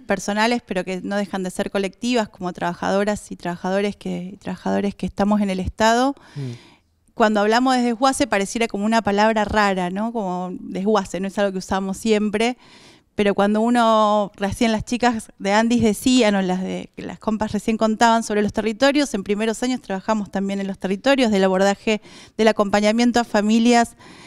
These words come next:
Speaker 1: eh, con un abordaje comunitario, y pensaba en esos territorios, en esos barrios en los que nosotros trabajamos, como puede ser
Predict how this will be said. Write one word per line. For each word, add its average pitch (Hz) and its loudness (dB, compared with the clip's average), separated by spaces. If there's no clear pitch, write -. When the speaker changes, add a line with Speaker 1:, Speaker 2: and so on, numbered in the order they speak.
Speaker 1:
eh, 202 -2
con 196 -2
un 214 2
abordaje 208 2
comunitario, 233 0
y 233 -4
pensaba 277 0
en 254 0
esos 247 -4
territorios, 214 0
en 190 -2
esos 220 0
barrios 233 2
en 196 0
los 185 -2
que 185 -4
nosotros 202 -4
trabajamos, 226 0
como 202 2
puede 214 2
ser 226 0